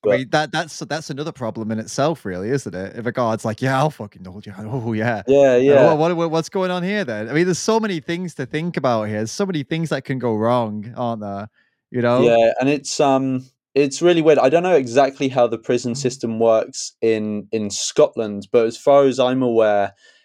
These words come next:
Speaker 1: if, I don't know if we're gonna get into this later, but she,
Speaker 2: Right, right.
Speaker 1: you know, 'cause w-, w-, when she, when she used to be Daniel,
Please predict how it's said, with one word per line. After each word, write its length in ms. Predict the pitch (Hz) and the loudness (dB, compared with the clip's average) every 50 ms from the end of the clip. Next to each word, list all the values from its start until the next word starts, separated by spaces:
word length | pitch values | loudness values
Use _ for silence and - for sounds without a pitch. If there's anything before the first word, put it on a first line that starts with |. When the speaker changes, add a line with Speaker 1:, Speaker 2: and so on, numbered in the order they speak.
| _ _ _ _ - | _ _ _ _ -2
Speaker 1:
if, 560 | - 127 131 135 131 - - - - - - - | 0 0 0 0 -4 -14 -20 -20 -20 -20 -10 -4
I 140 | 101 107 113 | 2 2 2
don't 140 | 110 - 135 | 2 2 0
know 60 | 131 127 | -2 0
if 80 | - | -2
we're 80 | 113 110 | -4 -4
gonna 140 | 110 107 101 | -4 -4 -2
get 140 | 107 101 | -2 -2
into 160 | 98 101 98 - | -2 -4 -6 -6
this 180 | 107 101 - | -6 -4 -2
later, 280 | 113 110 110 110 - 95 | 0 -2 -2 -2 -6 -2
but 260 | - 107 101 - - | 0 0 0 0 -4
she, 220 | - - - 123 | -8 -4 -2 -2
Speaker 2:
Right, 180 | 123 120 120 117 117 113 110 107 - _ _ _ _ - | 0 0 0 0 0 -2 -4 -8 -12 _ _ _ _ -20
right. 100 | - - | -16 -6
Speaker 1:
you 120 | - 135 123 | -2 0 2
know, 160 | 123 117 107 | 2 2 0
'cause 200 | - - 131 123 | 0 -2 -6 -4
w-, 160 | 139 139 - 139 | -2 -4 -4 0
w-, 180 | 139 147 - - | 0 0 0 2
when 200 | - 131 143 156 | 0 0 0 0
she, 180 | 151 - - - | -2 -10 -12 -6
when 180 | - 135 147 156 | -2 -2 -2 -2
she 160 | - - 156 | -4 -6 -6
used 160 | 147 139 - | -6 -6 -6
to 60 | 110 | -6
be 100 | 113 107 | -6 -4
Daniel, 600 | 90 151 160 190 180 143 110 101 95 104 127 _ | 0 2 0 2 2 -2 -4 -4 -4 -4 -6 _